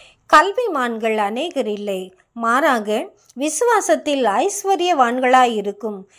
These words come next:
இவ்வுலகத்தின் தரித்திரரே பிரதானமாய் காணப்படுகின்றனர். இயேசு உலகத்தினுடைய ராஜாவாக இப்போது இருக்கின்றார் என்றும் அவர் ஆளுகை செய்கின்றார் என்றும் கிறிஸ்தவ மண்டலமே அவரது ராஜ்யம்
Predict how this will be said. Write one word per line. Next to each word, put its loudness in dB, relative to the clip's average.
இவ்வுலகத்தின் -2
தரித்திரரே -2
பிரதானமாய் 2
காணப்படுகின்றனர். -6
இயேசு 2
உலகத்தினுடைய 0
ராஜாவாக 2
இப்போது 0
இருக்கின்றார் 0
என்றும் -6
அவர் 4
ஆளுகை 4
செய்கின்றார் -2
என்றும் -10
கிறிஸ்தவ -6
மண்டலமே -6
அவரது 2
ராஜ்யம் 0